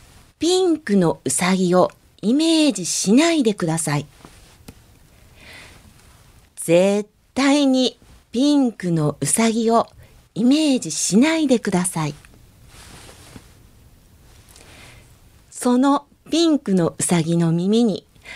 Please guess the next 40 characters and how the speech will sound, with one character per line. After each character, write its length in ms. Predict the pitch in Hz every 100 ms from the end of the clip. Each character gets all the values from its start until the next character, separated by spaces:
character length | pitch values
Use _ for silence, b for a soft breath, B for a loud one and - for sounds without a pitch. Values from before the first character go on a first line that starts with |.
| B B -
赤 380 | 151 - 233
い 140 | 247 233
リ 100 | 233
ボ 180 | 226 196
ン 100 | 170
は 140 | 151
絶 340 | 117 175 330 - _ _ _ - _ _ -
対 240 | 302 330
に 180 | 330 302
つ 120 | -
け 140 | 311
な 140 | 285 240
い 80 | 202
で 100 | 151
く 100 | -
だ 140 | 139
さ 140 | -
い。 60 | 135 - - - - - - - - - B B B B B B - 127
ま 200 | 202 233
し 120 | -
て 160 | 208
や、 240 | 175 160 143 - - -
そ 220 | - 185
の 240 | 185 196 - _
ピ 200 | 262 311
ン 140 | 294
ク 160 | - 185
の 140 | 165
う 60 | 147
さ 200 | 147 175
ぎ 140 | 175
に 260 | 170 175 - B B B B B B -
黒 360 | - 247 320
い 80 | 277
サ 240 | - 220
ン 80 | 190
グ 100 | 185
ラ 140 | 180 170
ス 180 | -
を 160 | 147